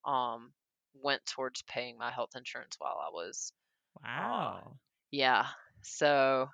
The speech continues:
Speaker 2: Pretty great.
Speaker 1: I got really lucky there.
Speaker 2: Yeah.
Speaker 1: Um, uh, so, c-, 'cause, yeah, that's a, a big one for, for a lot of people, um, is that, is what do you do about health insurance?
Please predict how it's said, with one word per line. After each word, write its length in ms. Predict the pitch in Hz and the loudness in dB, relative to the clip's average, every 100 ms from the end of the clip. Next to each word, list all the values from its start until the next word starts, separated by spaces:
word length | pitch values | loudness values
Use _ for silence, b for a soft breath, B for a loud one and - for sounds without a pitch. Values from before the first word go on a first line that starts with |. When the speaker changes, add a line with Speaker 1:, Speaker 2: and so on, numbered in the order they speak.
| _ - | _ -12
Speaker 2:
Pretty 160 | 147 | -12
great. 380 | 131 131 156 185 _ _ - | -10 -8 -8 -10 _ _ 0
Speaker 1:
I 140 | 165 | 2
got 220 | 180 170 156 | 6 4 4
really 320 | 160 147 135 | 0 2 2
lucky 340 | 139 123 135 | 0 -2 -4
there. 440 | 120 113 98 190 185 B B - 147 143 | -2 0 2 0 -2 B B 0 6 6
Speaker 2:
Yeah. 380 | 139 160 123 135 | 6 2 -2 -8
Speaker 1:
Um, 60 | - _ _ _ _ _ _ _ _ - - _ _ _ | -18 _ _ _ _ _ _ _ _ -20 -20 _ _ _
uh, 440 | 151 151 147 143 - | 4 8 10 8 4
so, 200 | - 160 | 2 2
c-, 160 | 170 170 | 2 -2
'cause, 280 | - 165 151 | 0 2 8
yeah, 140 | 143 | 8
that's 360 | 127 139 - - | 10 8 8 6
a, 220 | 151 135 - | 6 6 2
a 120 | 139 | 0
big 260 | 143 135 | 2 0
one 240 | 139 135 135 | 0 -2 -4
for, 420 | - 127 123 - | -4 -4 -4 -8
for 160 | - 135 | -6 -2
a 60 | 127 | 0
lot 200 | 123 123 | 0 0
of 80 | |
people, 500 | - 131 131 127 127 _ b b b b b - | -4 -10 -4 -2 -4 _ b b b b b -4
um, 480 | 139 135 127 117 - | 2 2 2 -6 -6
is 140 | 135 - | -6 -4
that, 260 | 131 127 _ | -6 -6 _
is 220 | 143 131 - | -4 -4 0
what 140 | 143 135 | 0 0
do 60 | |
you 60 | 139 | -2
do 100 | 139 | 0
about 220 | 123 110 | 2 2
health 180 | 131 127 | 0 -2
insurance? 680 | 123 - 127 123 - - | -8 -10 -10 -12 -14 -16